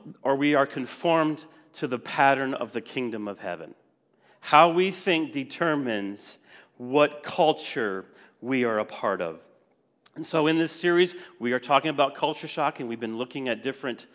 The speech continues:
biblical figures in the Bible and seeing what we can learn from them on how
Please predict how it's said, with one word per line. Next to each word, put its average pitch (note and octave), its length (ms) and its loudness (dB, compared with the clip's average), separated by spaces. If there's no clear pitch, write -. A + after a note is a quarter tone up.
biblical F3+ 440 2
figures B2+ 880 -2
in D#3+ 220 2
the D#3 100 0
Bible D3 520 6
and A#2+ 100 -2
seeing D#3+ 320 0
what C3+ 140 -2
we E3 120 2
can C#3 320 -6
learn F3+ 260 2
from C3 400 -2
them G2+ 440 -2
on C3 280 6
how D3+ 380 6